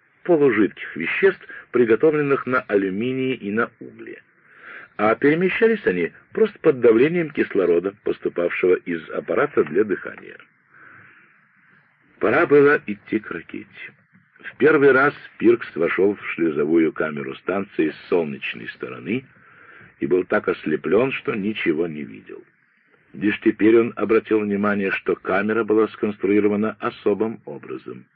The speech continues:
Вся ее наружная стена двигалась вверх и вниз, как поршень. Пнин объяснил, что благодаря этому можно одновременно впускать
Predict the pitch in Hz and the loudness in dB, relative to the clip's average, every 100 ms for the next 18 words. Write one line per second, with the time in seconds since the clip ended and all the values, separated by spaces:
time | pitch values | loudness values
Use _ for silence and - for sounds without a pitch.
0 | _ _ - - - - 113 113 117 113 | _ _ -20 -20 -12 2 6 6 6 4
1 | 113 139 101 69 69 - 69 69 69 - | 2 2 -2 -6 -8 -8 -10 -10 -12 -16
2 | - - 67 92 95 101 90 - 82 104 | -20 -18 -4 0 2 4 2 -2 0 0
3 | 107 - 117 101 78 76 - 117 _ - | 0 -4 -4 -4 -6 -8 -4 -4 _ -8
4 | - - - - _ _ _ _ _ _ | -6 -8 -12 -14 _ _ _ _ _ _
5 | _ _ - - 90 98 101 101 92 101 | _ _ -14 -6 -2 -2 -6 -8 -8 -10
6 | - 127 131 78 - - - - 82 76 | -12 -6 -4 -4 -8 -20 -18 -6 -2 -2
7 | 76 80 76 92 95 98 101 90 87 98 | -2 -2 0 0 0 -4 -6 -4 -4 -4
8 | 92 92 87 95 92 117 101 92 92 - | -2 -4 -2 0 4 4 2 -2 -6 -6
9 | 87 87 - 123 127 | -8 -8 -2 -2 -2